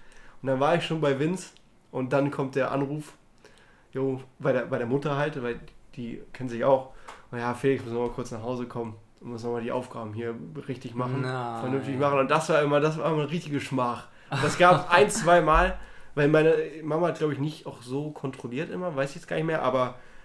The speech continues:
Speaker 1: das war, das war schon hart.
Speaker 2: Shit.
Speaker 1: Und wie gesagt, einmal Hausarrest, aber das hatte ich nur einmal. Okay, fünfundzwanzig. Jeder von euch macht drei wahre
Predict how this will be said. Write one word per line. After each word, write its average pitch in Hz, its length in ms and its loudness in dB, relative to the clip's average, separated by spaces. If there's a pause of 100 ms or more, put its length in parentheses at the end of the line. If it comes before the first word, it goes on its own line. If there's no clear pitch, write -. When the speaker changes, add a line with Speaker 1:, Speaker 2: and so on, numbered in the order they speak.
(100)
Speaker 1:
das 135 240 -6
war, 135 220 2
das 139 180 -4
war 147 80 -2
schon 135 240 -2
hart. 123 300 0 (720)
Speaker 2:
Shit. - 280 -12 (160)
Speaker 1:
Und 147 100 0
wie 160 60 4
gesagt, 143 200 0
einmal 156 240 2
Hausarrest, 139 480 0
aber 127 160 0
das - 380 -10 (380)
hatte 120 120 -6
ich 110 80 -8
nur 117 100 -6
einmal. 113 260 -8 (1000)
Okay, 135 340 0 (520)
fünfundzwanzig. 147 920 -4 (1120)
Jeder 180 220 4
von 180 160 -2
euch 160 400 -2 (100)
macht 135 260 0 (100)
drei 147 580 -2
wahre 170 680 0